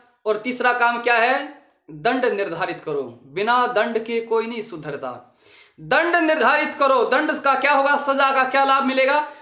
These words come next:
आपको मैं एक छोटे से उदाहरण से बताता हूं। एक बार एक कंजूस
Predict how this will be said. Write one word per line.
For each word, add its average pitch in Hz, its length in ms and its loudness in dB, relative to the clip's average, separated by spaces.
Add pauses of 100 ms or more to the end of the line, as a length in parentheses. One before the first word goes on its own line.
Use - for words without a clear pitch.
(120)
आपको 254 300 2
मैं 269 100 -2
एक 262 80 -10
छोटे 262 260 0
से 254 200 -4
उदाहरण 233 320 0
से 240 140 0
बताता 160 340 -2
हूं। 127 480 -10 (1120)
एक 269 200 0
बार 285 380 2
एक - 180 -2
कंजूस 254 520 0